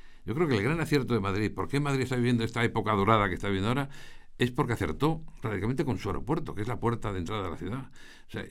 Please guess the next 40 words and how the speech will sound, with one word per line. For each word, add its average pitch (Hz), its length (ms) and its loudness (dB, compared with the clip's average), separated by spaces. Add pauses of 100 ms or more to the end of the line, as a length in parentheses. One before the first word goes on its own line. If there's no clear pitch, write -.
(280)
hizo 110 160 4
un 135 80 6
aeropuerto 143 500 2 (160)
que 110 120 2
no 143 120 6
se 156 100 0
había 90 160 4
hecho - 160 -2
nunca, 82 460 -4
o - 160 -8
que 80 240 -10
se - 120 -8
han 98 80 -4
hecho 110 140 0
muy 104 160 8
pocos 92 220 4
aeropuertos 78 400 -4
así. 110 240 -4 (180)
Es 101 180 -4
como 131 160 2
entrar 104 160 0
en 123 60 2
una 143 80 2
catedral, 113 480 -2
en 92 120 -4
donde 87 160 0
la 82 140 -2
comparten 110 520 0
los 104 140 2
que 85 100 -6
salen, 113 260 2
los 101 120 -2
que 92 100 -2
entran, 110 240 0
los 98 100 -2
que 82 100 -8
compran, 113 300 2
los 95 100 -2
que 82 80 -8
están, 120 240 -2